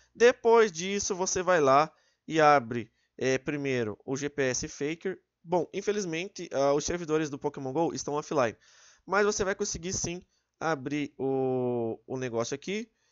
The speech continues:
né? Vamos dizer aqui que eu tô, sei lá, vamos colocar aqui uma localização. Eu quero colocar aqui,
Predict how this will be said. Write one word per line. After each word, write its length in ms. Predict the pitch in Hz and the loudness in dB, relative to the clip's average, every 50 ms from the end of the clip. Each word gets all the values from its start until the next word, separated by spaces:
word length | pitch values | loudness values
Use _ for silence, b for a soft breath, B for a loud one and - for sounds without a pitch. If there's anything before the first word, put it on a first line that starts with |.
| _ _ | _ _
né? 220 | - 127 147 160 - _ _ _ _ _ _ _ _ _ - | -8 -6 -6 -6 -6 _ _ _ _ _ _ _ _ _ -6
Vamos 240 | 135 143 151 151 143 | -6 -4 -4 -6 -4
dizer 260 | 143 139 139 143 139 | -4 -2 0 0 0
aqui 220 | 135 - - 151 | 0 -2 -4 -10
que 120 | 151 - 151 | -6 -4 -6
eu 40 | 147 | -6
tô, 440 | - _ - 143 151 151 151 143 131 | -6 _ -4 -2 0 0 0 0 -2
sei 220 | - - 143 139 | -2 -2 -2 0
lá, 180 | 131 117 98 - _ _ | 0 0 -2 -2 _ _
vamos 200 | - 123 135 147 | -12 -10 -10 -10
colocar 300 | 143 - 143 143 139 - | -6 -4 -4 -4 -2 -4
aqui 160 | 135 131 - 143 | -6 -6 -8 -10
uma 160 | 139 139 135 | -8 -6 -6
localização. 720 | 139 139 - 143 139 139 139 139 139 - - 131 117 110 101 | -6 -4 -4 -6 -6 -4 -4 -4 -4 -4 -4 -4 -6 -6 -8
Eu 60 | 113 | -8
quero 240 | - - 123 120 123 | -8 -8 -8 -8 -8
colocar 420 | - 127 123 127 123 - - 131 | -8 -10 -10 -10 -8 -6 -6 -6
aqui, 380 | 135 - - - 156 175 175 | -6 -6 -10 -10 -10 -10 -10